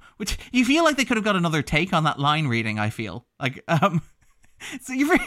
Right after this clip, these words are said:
you seem very glib down there for somebody who just watched something horrifying materialize in front of you. Like, "We got one read. We gotta get this thing out in cinemas by December nineteen seventy-nine." <laughs> Um, we don't have time for alt takes, unfortunately.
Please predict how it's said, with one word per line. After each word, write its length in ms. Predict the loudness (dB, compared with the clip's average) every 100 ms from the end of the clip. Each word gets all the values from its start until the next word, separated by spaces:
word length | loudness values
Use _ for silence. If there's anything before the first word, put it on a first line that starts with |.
| -6 -2
you 80 | 0
seem 180 | 2 4
very 220 | 4 4
glib 380 | 2 4 4 6
down 260 | 8 8
there 220 | 6 4 4
for 100 | 2
somebody 280 | 4 4
who 80 | 4
just 200 | 4 2
watched 220 | 4 2
something 280 | 2 0 -2
horrifying 760 | 2 2 4 2 2 2 2 2
materialize 760 | -2 -2 2 2 4 4 2 0
in 120 | -2
front 260 | 0 0
of 120 | -2 -4
you. 200 | -8 -10 _ _ _ _ _ _ _ _ -6
Like, 180 | -2
"We 80 | 2
got 200 | 6 6
one 180 | 6 4
read. 340 | 6 6 4
We 140 | 2 4
gotta 180 | 4 6
get 220 | 4 4
this 120 | 0
thing 200 | 0 0
out 240 | 4 4 4
in 180 | 2 2
cinemas 400 | 2 2 4 4
by 140 | 2
December 680 | 2 2 2 2 4 4 2 -2
nineteen 460 | 2 2 4 2
seventy-nine." 840 | 2 0 2 2 4 4 4 0 0
<laughs> 40 | -4 -4 -4 0 2
Um, 200 | 0 -2 -6 -20 -2
we 120 | 4
don't 240 | 6 6 6
have 180 | 6 4
time 420 | 2 2 4 2
for 200 | 0 0
alt 280 | 0 -2 -6
takes, 320 | -2 -2 -2
unfortunately. 800 | -4 -2 -2 -2 -6 -10 -8 -8